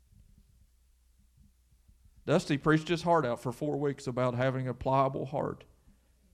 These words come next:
having a moldable heart. I loved his sermon series, how that he was applying it to,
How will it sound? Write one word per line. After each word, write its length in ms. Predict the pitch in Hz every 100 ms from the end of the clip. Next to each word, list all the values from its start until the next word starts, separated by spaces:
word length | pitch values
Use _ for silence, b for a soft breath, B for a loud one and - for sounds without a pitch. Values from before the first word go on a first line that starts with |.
| -
having 300 | 127 143 135
a 60 |
moldable 540 | 123 131 151 139 147 151
heart. 320 | 131 123 - - - - _ - - _ _ _ -
I 60 | 135
loved 300 | 156 170 151
his 160 | 139
sermon 320 | - 147 139 123
series, 320 | 143 127 123
how 180 | 143 139
that 140 | 131
he 120 | 147
was 160 | 139 127
applying 440 | - 151 151 135
it 120 | 120 -
to, 180 | 110